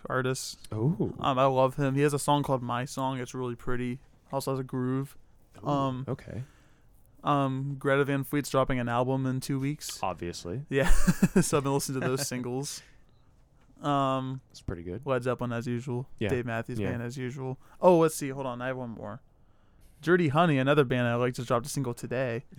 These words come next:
Speaker 2: Dirty Honey. My, I have a friend, um,
Speaker 1: Really?
Speaker 2: shout out to Riley. She loves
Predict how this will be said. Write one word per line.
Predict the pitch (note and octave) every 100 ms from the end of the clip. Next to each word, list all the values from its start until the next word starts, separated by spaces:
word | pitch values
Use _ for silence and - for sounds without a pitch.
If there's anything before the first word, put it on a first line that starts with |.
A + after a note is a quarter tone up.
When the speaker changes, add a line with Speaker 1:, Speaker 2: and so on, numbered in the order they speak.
| -
Speaker 2:
Dirty | C#3+ E3 F#3
Honey. | D#3 E3+ F3 G2+
My, | F#2 A#2 E3 G#3+ G#3+
I | C3 F#3
have | C4+ G#3
a |
friend, | A#2 - - D3+ E3 D3+ B2 A#2+ -
um, | A#2+
Speaker 1:
Really? | F3+ C4 F3 B2+
Speaker 2:
shout | E3
out | F3+ F#3
to | B2
Riley. | A2 A#2+ A2 G2
She | F2+ - C#3+
loves | C3 A2 G#2+ A2 G#2+ G2+ G#3